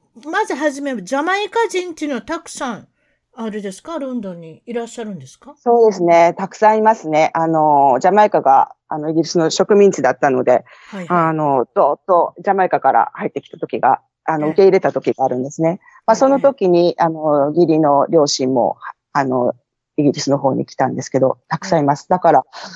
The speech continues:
Speaker 1: 初めてロンドンに着いて、「もうここはどこの国ですか？」って本当に思いましたね。<laughs> いろんな人種が、まあ、あの、ジャマイカ人だけじゃなくてね、いろんな人種が
Speaker 2: うん。
Speaker 1: ロンドン多いので、はい。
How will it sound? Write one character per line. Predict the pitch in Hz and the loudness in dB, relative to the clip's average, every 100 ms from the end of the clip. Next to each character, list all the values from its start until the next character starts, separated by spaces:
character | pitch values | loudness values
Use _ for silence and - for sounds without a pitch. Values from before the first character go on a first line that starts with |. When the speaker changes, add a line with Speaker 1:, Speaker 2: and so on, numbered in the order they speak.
| - - | -20 -20
Speaker 1:
初 | - 202 185 220 | -2 -2 0 2
め | 214 | 2
て | - 160 151 143 143 135 135 107 92 - - - | 2 4 4 6 4 4 4 4 2 -2 -8 -2
ロ | 170 | 0
ン | 156 | 0
ド | 147 147 | -4 -4
ン | |
に | 143 | -6
着 | - 147 143 | -6 -4 -4
い | |
て、 | - 156 | -2 -2
「も | 156 151 | -2 -4
う | |
こ | 160 | -4
こ | 156 214 | -2 2
は | 208 | 2
ど | 175 214 | 2 0
こ | - 233 | 0 -2
の | 160 | 0
国 | 156 143 | 0 -2
で | 143 | -4
す | - | -6
か？」 | - - | -10 -10
っ | |
て | - 156 | -12 -8
本 | 165 185 | -4 0
当 | 180 | 2
に | |
思 | 160 | 0
い | 170 | 0
ま | 190 | -2
し | - | -2
た | - - | -4 -4
ね。 | - - | -6 -6
<laughs> | 339 302 | -4 0
い | - | 2
ろ | 180 202 | 4 6
ん | |
な | 190 175 | 4 2
人 | 165 165 | 0 0
種 | 147 | 0
が、 | 139 - _ _ _ | 0 0 _ _ _
ま | 156 | -6
あ、 | - - _ _ _ - | -6 -8 _ _ _ -6
あ | 160 | -2
の、 | 151 | 0
ジ | 151 | 0
ャ | |
マ | 170 175 | 2 2
イ | |
カ | 175 | 0
人 | - - | -6 -8
だ | 147 | -6
け | 165 | -6
じ | - | -6
ゃ | |
な | 147 | -8
く | - | -10
て | - | -10
ね、 | 151 165 | -10 -4
い | 165 | 0
ろ | 175 | 2
ん | |
な | 180 | 2
人 | 175 170 | 2 2
種 | 175 | 2
が | 156 151 - - 180 | 0 0 -4 -6 -4
Speaker 2:
う | |
ん。 | 165 _ 156 | -4 _ -8
Speaker 1:
ロ | |
ン | |
ド | 147 | -2
ン | 147 | 2
多 | 165 | 2
い | |
の | 156 147 | 2 -2
で、 | - | -6
は | - - 151 | -8 -4 -2
い。 | - | -4